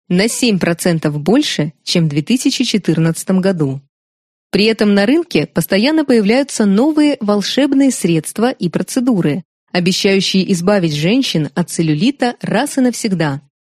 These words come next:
Например, чудо-присоски или сеансы криолиполиза, во время которых жировые клетки охлаждаются, что приводит к их гибели. Как выяснилось, этот нехирургический метод липосакции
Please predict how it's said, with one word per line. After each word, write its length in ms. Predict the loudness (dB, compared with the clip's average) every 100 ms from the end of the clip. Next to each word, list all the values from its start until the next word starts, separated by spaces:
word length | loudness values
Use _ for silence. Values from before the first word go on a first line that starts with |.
| _ -2
Например, 460 | 0 2 2 0
чудо-присоски 1040 | -2 0 0 0 -4 -2 -2 -2 -2 -4 -4 -4
или 260 | 0 0
сеансы 600 | 0 0 0 -2 -2 -4
криолиполиза, 1300 | -4 -2 2 2 2 0 -2 0 2 0 -2 -6 -8 _ _ -4
во 120 | -2
время 260 | 0 0 0
которых 520 | -2 0 2 0 -2
жировые 440 | -2 0 2 0
клетки 480 | 0 -2 -2 -2 -2 -2
охлаждаются, 960 | -4 -2 -2 0 0 0 -2 -6 -6 -8 _
что 200 | -6 -2
приводит 480 | 0 0 2 0 0
к 80 | -2
их 200 | -2 -4
гибели. 640 | -6 -2 0 -2 -4 -8 -14 _ _ _ _ _ -6
Как 180 | -4 0
выяснилось, 640 | 2 2 2 2 2 0
этот 320 | -2 -2 -2
нехирургический 960 | 0 0 0 2 2 2 0 -2 -2 0
метод 320 | 2 0 -2
липосакции 840 | 0 -2 0 -2 -2 -4 -2 -2